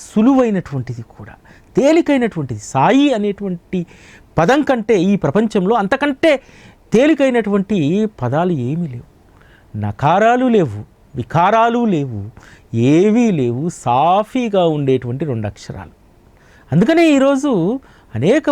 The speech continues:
మంది భక్తులు ఆయన నామాన్ని తీసుకొని ఆయన రూపాన్ని ప్రేమించేటువంటి స్థితికి మెజారిటీ ప్రజలు ఎందుకు వచ్చారంటే అత్యంత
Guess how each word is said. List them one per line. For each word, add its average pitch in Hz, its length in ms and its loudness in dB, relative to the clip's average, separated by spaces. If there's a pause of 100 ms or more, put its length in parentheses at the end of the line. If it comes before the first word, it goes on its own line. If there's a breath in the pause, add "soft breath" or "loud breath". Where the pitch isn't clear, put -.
మంది 233 280 -2 (340)
భక్తులు 240 400 -2 (760 soft breath)
ఆయన 196 160 4 (120)
నామాన్ని 269 480 0 (280)
తీసుకొని 208 480 -2
ఆయన 180 180 0 (100)
రూపాన్ని 180 500 -2
ప్రేమించేటువంటి 147 920 -6
స్థితికి 190 360 -10 (460 loud breath)
మెజారిటీ 190 520 0 (420)
ప్రజలు 156 260 0 (100)
ఎందుకు 160 260 -4
వచ్చారంటే 127 540 -4 (560 soft breath)
అత్యంత 185 340 -6